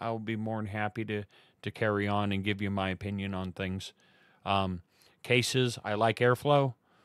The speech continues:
Um, the pretties are nice, but I always, uh, prioritize Airflow and do a lot of homework before I buy a case of, um, I check, like, uh, Gamers Nexus. That was the site I check all the time.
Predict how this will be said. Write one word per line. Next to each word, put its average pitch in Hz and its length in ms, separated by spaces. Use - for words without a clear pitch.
Um, 98 520
the 123 120
pretties 131 420
are 107 80
nice, 104 340
but 95 260
I 104 160
always, 98 340
uh, 101 140
prioritize 101 760
Airflow 117 520
and 92 280
do 202 220
a 147 40
lot 123 260
of 95 80
homework 90 520
before 95 260
I 90 80
buy 87 200
a 82 60
case 85 380
of, 85 200
um, 87 460
I 107 120
check, - 340
like, 101 200
uh, 110 220
Gamers 139 440
Nexus. - 460
That 107 160
was 90 200
the 92 60
site 82 280
I 78 100
check - 240
all 82 160
the 78 80
time. 80 180